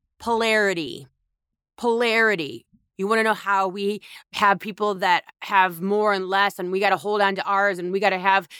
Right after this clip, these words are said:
this over here financially, and we gotta whatever. This school, that school, this experience. I gotta have mine, but they can't have ours because this is mine and that's ours. Oh, Meredith, you sound like a socialist.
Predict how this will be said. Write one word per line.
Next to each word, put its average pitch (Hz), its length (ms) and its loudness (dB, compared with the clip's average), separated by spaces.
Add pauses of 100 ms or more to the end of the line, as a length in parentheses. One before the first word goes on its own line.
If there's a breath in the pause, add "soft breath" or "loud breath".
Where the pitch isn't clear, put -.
(200 loud breath)
this 214 160 2
over 202 200 0
here 208 360 4
financially, 196 760 0
and 185 120 0
we 208 100 0
gotta 196 260 2 (280 loud breath)
whatever. 214 760 -2 (1200)
This 208 220 4
school, 214 380 -2
that 190 300 2
school, 208 380 -2
this 196 220 -4
experience. 208 600 -2 (440 loud breath)
I 196 140 0
gotta 202 200 0
have 196 220 0
mine, 202 400 -2
but 190 120 -6
they 196 180 0
can't 190 260 -2
have 190 200 -4
ours 185 340 2
because 180 300 -2
this 190 200 -2
is 185 140 -2
mine 180 360 0
and 175 140 -4
that's 190 240 0
ours. 185 240 2
Oh, 214 140 -4
Meredith, 208 320 0
you 208 80 -4
sound 208 240 2
like 202 120 -2
a 180 60 -4
socialist. 185 960 0